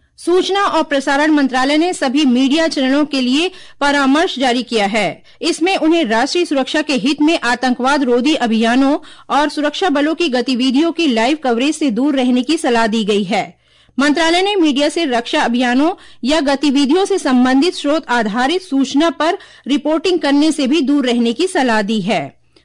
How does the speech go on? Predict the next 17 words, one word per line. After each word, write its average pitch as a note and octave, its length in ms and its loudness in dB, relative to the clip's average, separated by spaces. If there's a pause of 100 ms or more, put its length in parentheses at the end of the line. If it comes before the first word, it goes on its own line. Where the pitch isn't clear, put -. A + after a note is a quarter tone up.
मंत्रालय C4 460 2
ने B3 140 2
कहा A#3+ 240 0
है E4+ 220 0
कि F4+ 140 -2
समय D4+ 340 2
से D#4+ 120 -2
पहले C4 340 -2
ही D#4+ 220 2
संवेदनशील C4 800 0
सूचनाओं B3+ 480 -2
का D4 120 -2
खुलासा C4 520 0
देश B3+ 340 -2
विरोधी B3 340 2
तत्वों A#3+ 380 -4
के D4 240 -4